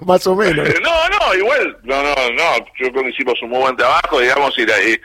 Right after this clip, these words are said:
Speaker 2: expusimos un poco la agenda que después, los que vinieron después también se beneficiaron de ese trabajo.
Speaker 1: No, no,
Speaker 2: Bueno.
Speaker 1: lo suyo, digo, se quedó corto en cuanto a que usted dijo una máxima,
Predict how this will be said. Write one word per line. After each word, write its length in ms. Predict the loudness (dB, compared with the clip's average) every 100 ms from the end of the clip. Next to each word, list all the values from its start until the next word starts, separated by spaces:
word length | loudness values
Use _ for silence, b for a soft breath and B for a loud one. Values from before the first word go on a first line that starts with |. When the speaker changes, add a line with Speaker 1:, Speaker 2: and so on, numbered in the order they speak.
| B B
Speaker 2:
expusimos 640 | -4 -2 -2 0 2 2
un 100 | 0
poco 220 | -2 0 0
la 60 |
agenda 380 | 0 0 0 0
que 80 | 2
después, 280 | 0 2 -2 -2 B B -8
los 180 | -2 -2
que 140 | 0
vinieron 320 | 0 2 0
después 240 | 0 0 0
también 240 | 2 2 2
se 60 |
beneficiaron 800 | 2 2 0 0 0 0 0 0
de 60 | -2
ese 160 | -2
trabajo. 300 | 0 2 2 0
Speaker 1:
No, 260 | 4 6
no, 260 | 6 6 4
Speaker 2:
Bueno. 280 | 2 -4 -4
Speaker 1:
lo 120 | -2
suyo, 280 | 2 4 6
digo, 180 | 6 4
se 120 | 2
quedó 240 | 4 4
corto 340 | 6 4 4 2
en 100 | 2
cuanto 360 | 2 2 4
a 80 | 2
que 100 | 2
usted 260 | -2 2 2
dijo 180 | 2 0
una 220 | 0 2
máxima, 600 | 2 0 -2 -2 0